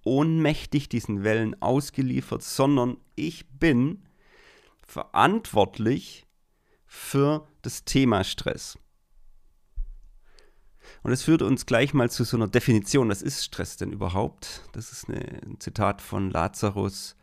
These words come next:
und Volkmann, also zwei Personen, die das so neunzehnhundertvierundachtzig schon, ähm, formuliert haben. Und das ist jetzt, klingt jetzt ein bisschen kompliziert, aber es ist eigentlich total genial. Also Stress ist das Ergebnis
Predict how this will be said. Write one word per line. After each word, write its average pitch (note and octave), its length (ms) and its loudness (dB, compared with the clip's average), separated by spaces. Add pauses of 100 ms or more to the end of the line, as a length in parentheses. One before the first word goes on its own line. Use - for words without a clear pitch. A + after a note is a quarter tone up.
(720)
und G2+ 240 -8
Volkmann, C#3 720 2
also G2+ 180 -6
zwei G2+ 460 -6 (320)
Personen, G2+ 400 -4
die G#2 100 -6
das G2 240 -6
so G2 300 -8
neunzehnhundertvierundachtzig G#2 920 2
schon, G#2+ 360 -4
ähm, G2+ 440 -6 (760)
formuliert A2+ 480 0
haben. C3+ 320 -2
Und - 220 -10
das A#2 100 -8
ist C3 120 -6
jetzt, - 200 -6 (160)
klingt C#3+ 160 2
jetzt B2+ 160 -2
ein A2+ 80 -2
bisschen A#2+ 200 -4
kompliziert, A2 760 0
aber A2 200 0
es A2 120 -6
ist C3 120 -4
eigentlich A#2 300 -2
total - 320 0
genial. B2+ 480 2
Also G#2+ 240 -4
Stress - 640 4
ist - 540 -2 (560)
das - 180 -2 (160)
Ergebnis B2 960 6